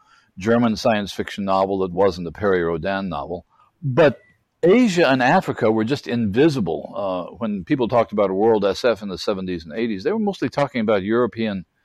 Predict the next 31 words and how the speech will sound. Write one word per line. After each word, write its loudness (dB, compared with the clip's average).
uh, -4
S -6
F -2
and, -10
uh, -10
maybe 2
a 4
little 2
bit 0
of -6
Latin -8
American -6
magic -10
realism. -10
But 2
it -2
seems 2
to -4
me, 2
looking 2
at, 0
uh, -4
at -6
your 2
book, 0
that, -6
uh, -6
that, -4
that -2
whole 4
continents -4